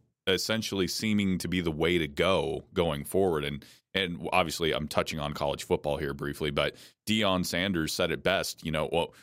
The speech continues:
why am I gonna, uh, try to recruit a kid who's never touched, who's never played college sports in his life, when I've got a guy who's maybe played four years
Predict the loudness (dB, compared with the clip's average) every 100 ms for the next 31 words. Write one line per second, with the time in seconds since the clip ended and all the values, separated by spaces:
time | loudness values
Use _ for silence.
0 | _ 0 2 4 2 2 2 2 2 0
1 | -2 _ _ -4 -4 2 2 4 -2 -2
2 | 2 2 2 0 -2 0 0 -4 _ _
3 | _ _ 2 4 4 2 2 2 2 0
4 | 0 0 -6 -10 _ _ _ 0 2 2
5 | 2 2 0 2 2 2 2 4 4 2
6 | -2 -6 -8 0 2 2 -2 -4 -4 -4
7 | 0 0 0 -4 -8 -14 _ _ _ 2
8 | 2 2 2 4 4 2 0 2 2 2
9 | 0 0 -2 0 -2 -2 4 6 6 4
10 | 0 -4 -8 -8